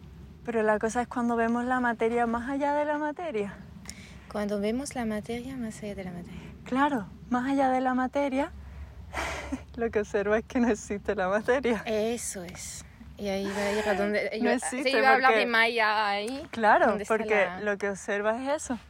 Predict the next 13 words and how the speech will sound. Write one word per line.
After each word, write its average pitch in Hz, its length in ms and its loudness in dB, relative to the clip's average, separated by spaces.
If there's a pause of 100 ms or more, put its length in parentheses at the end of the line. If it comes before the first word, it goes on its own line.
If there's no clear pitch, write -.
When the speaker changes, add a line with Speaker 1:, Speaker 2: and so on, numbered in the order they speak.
Speaker 1:
porque 214 220 0
estás 220 220 -6
conectando 202 760 -2 (640)
con 226 160 2
tu 208 100 -2
propia 214 340 4
profundidad. 226 760 -2
Al 190 260 2
ver 214 360 4
desde 185 240 -4
tu 180 140 -6
propia 190 340 -2
profundidad, 214 640 -2